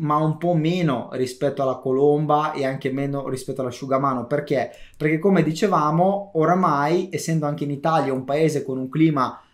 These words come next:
eh, abbastanza mite, i motociclisti possono usare la moto anche tutto l'anno, quindi ci sono quelli come me che magari la usano soprattutto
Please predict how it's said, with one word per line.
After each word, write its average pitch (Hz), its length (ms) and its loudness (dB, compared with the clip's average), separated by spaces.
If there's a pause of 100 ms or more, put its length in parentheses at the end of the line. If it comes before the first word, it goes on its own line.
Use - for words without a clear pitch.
(200)
eh, 127 80 -6
abbastanza 135 720 0
mite, 185 640 2 (380)
i 175 100 2
motociclisti 190 760 2
possono 160 340 0
usare 147 180 0
la 147 80 2
moto 151 240 0
anche 131 220 -2
tutto 139 220 -4
l'anno, 139 380 0
quindi 170 280 6
ci - 100 -6
sono 233 300 0
quelli 156 260 6
come 147 260 0
me 151 280 0
che 165 120 -2
magari 135 400 0
la 135 100 2
usano 143 300 0
soprattutto 147 920 -2